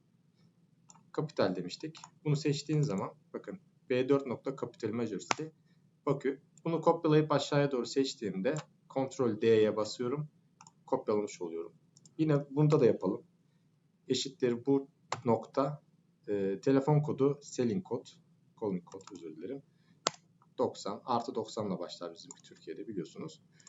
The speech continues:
Bu şekilde motorun fiyatları şöyle seçmiş olalım. Daha hızlı olur muhtemelen. E, motorun gasoline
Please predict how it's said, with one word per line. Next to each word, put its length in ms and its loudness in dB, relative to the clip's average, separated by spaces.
Bu 60 -6
şekilde 400 0
motorun 380 2
fiyatları 640 0
şöyle 240 2
seçmiş 420 -4
olalım. 260 -4
Daha 200 -4
hızlı 360 -8
olur 540 -18
muhtemelen. 640 -12
E, 300 -8
motorun 500 -6
gasoline 420 -4